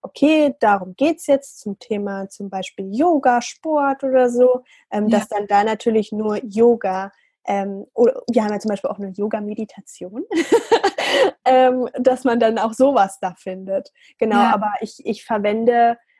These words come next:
Speaker 1: ähm, schon mindestens fünf Stunden, würde ich sagen, in der Woche für, für Pinterest und lade dann so ungefähr, je nachdem, wie viel ich schaffe,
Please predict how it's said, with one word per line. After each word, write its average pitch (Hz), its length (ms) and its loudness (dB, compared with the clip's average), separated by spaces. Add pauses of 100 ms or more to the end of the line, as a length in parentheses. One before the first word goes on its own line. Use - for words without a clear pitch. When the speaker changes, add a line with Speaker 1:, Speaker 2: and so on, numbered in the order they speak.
(160)
Speaker 1:
ähm, 208 800 -4 (580)
schon 220 600 -2
mindestens 220 800 0
fünf - 360 -4
Stunden, 196 500 -6
würde 185 160 -6
ich - 140 -12
sagen, 190 280 -4
in 190 120 -8
der 185 140 -4
Woche 185 360 -4
für, 190 300 -2
für - 180 -10
Pinterest 285 760 0
und 202 260 -8
lade 196 420 2
dann 202 240 -2
so 202 140 -2
ungefähr, 214 320 -8
je 226 160 2
nachdem, 294 300 2
wie 277 80 6
viel 247 240 0
ich - 100 -6
schaffe, 233 340 -4